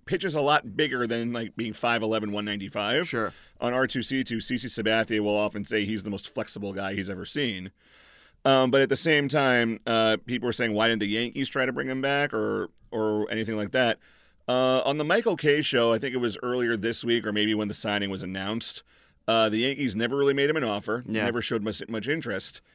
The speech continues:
Speaker 2: Why do
Speaker 1: And
Speaker 2: you
Speaker 1: I
Speaker 2: think that was?
Speaker 1: Um, well, it depends on who you believe, but there is a rumor circulating amongst the New York media that Robertson pissed off a lot of people in the locker room.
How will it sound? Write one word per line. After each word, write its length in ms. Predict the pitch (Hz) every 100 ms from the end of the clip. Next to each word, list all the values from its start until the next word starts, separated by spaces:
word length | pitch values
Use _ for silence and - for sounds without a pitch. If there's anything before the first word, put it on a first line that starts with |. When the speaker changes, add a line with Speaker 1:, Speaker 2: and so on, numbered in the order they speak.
| _
Speaker 2:
Why 160 | 120
do 40 | -
Speaker 1:
And 60 | -
Speaker 2:
you 20 |
Speaker 1:
I 40 |
Speaker 2:
think 140 | 196 170
that 160 | 175
was? 380 | 175 113 - - _ _ _
Speaker 1:
Um, 560 | 127 123 123 123 123 123 - -
well, 560 | 127 147 120 110 104 - -
it 200 | 120 113
depends 320 | 127 147 147
on 80 | 147
who 60 | 139
you 80 |
believe, 340 | 120 127 131 104
but 160 | 110
there 200 | 123 123
is 160 | 127 117
a 120 | 117
rumor 400 | 110 131 165 156
circulating 640 | 139 143 135 135 120 117
amongst 260 | 113 110 107
the 80 | 120
New 80 | 117
York 240 | 117 104
media 340 | 117 113 104
that 180 | 101 101
Robertson 540 | 104 107 107 101 107 98
pissed 380 | - 131 -
off 180 | 107 104
a 60 | 101
lot 180 | 101 98
of 60 |
people 280 | 110 98 101
in 60 | 90
the 80 |
locker 320 | 87 87 78 82
room. 220 | 69 -